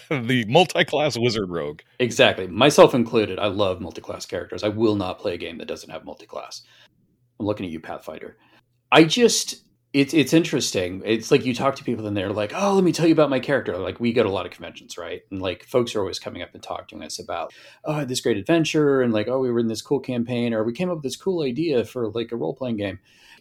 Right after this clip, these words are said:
Speaker 2: You know, people are always telling you about your characters. And I swear to God, every time somebody tells me about their character, they're either, like, a rogue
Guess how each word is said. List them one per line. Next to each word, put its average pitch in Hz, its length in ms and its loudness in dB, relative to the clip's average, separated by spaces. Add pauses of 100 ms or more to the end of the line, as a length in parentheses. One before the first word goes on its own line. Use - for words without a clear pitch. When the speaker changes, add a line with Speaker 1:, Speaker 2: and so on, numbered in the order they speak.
Speaker 2:
You 120 180 -6
know, 107 80 0
people 156 240 0
are 135 40 6
always 120 180 2
telling 104 240 -2
you 90 60 -6
about - 280 -10
your - 100 -16
characters. 92 480 -6
And 82 60 -16
I - 40 -8
swear - 200 -6
to 90 80 -8
God, 85 300 -8
every 87 240 -8
time 90 200 -12
somebody - 280 -14
tells 87 160 -12
me 87 40 -18
about 85 140 -12
their 90 80 -14
character, 87 340 -8
they're 95 200 -8
either, 92 340 -4
like, 90 220 -8
a 87 80 -10
rogue 85 420 -10